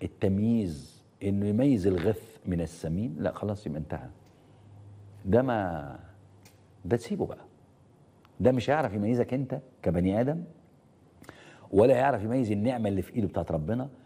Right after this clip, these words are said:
ولا هيعرف يميز قيمة، آه، صاحبه، ولا يعرف قيمة الحياة اللي هو عايشها، ولا يعرف ي-، ولا يعرف أي حاجة.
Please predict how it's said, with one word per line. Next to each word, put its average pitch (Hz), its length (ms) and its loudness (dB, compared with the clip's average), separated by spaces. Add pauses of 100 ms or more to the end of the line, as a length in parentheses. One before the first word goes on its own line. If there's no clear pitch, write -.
(280)
ولا 127 280 4
هيعرف 131 300 0
يميز 113 480 -2
قيمة، 120 280 0 (160)
آه، 87 400 -2
صاحبه، 120 420 -6 (140)
ولا 110 200 4
يعرف 113 300 2
قيمة 113 520 -2
الحياة 95 340 -4
اللي 113 120 4
هو 104 60 4
عايشها، 127 400 -4
ولا 117 240 2
يعرف 120 240 2
ي-، 110 100 -4 (220)
ولا 170 140 0
يعرف 185 200 -6
أي 131 100 -10
حاجة. - 340 -16